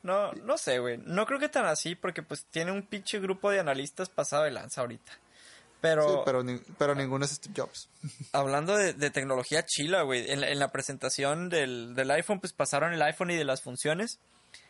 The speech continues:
Speaker 1: y,
Speaker 2: Ajá.
Speaker 1: e incorporaron sistema domótico, güey.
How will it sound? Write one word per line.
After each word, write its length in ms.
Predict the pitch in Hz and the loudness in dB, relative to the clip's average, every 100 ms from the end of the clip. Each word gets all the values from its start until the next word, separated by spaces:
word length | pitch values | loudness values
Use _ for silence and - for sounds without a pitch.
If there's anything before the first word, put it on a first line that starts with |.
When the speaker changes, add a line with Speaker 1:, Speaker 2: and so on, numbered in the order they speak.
| _ - | _ -2
Speaker 1:
y, 100 | 139 | 0
Speaker 2:
Ajá. 180 | 139 143 | 2 0
Speaker 1:
e 220 | 131 156 | 0 -2
incorporaron 1200 | 151 147 143 135 131 139 165 156 131 120 117 - - _ _ _ _ - _ - - - | 2 0 2 2 4 4 4 2 -2 -10 -12 -16 -20 _ _ _ _ -20 _ -20 -18 -8
sistema 520 | - 156 - 151 170 | -4 -4 0 4 6
domótico, 760 | 180 143 131 151 - 156 - 123 | 6 4 2 0 -2 -6 -4 -4
güey. 260 | 107 107 | -4 -10